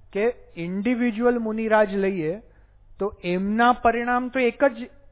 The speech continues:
એક સમયમાં એક જ પરિણામ છે ને, એટલે એમને તો સિંગલ પોઇન્ટ છે.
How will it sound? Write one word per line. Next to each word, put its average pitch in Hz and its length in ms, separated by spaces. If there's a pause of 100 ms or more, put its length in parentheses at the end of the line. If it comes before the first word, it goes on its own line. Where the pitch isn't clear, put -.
(120)
એક 220 340
સમયમાં 247 400
એક 202 220
જ 277 140
પરિણામ 247 440
છે 285 140
ને, 294 80
એટલે 170 240
એમને 170 320
તો 277 120
સિંગલ 269 440
પોઇન્ટ 208 460
છે. 139 140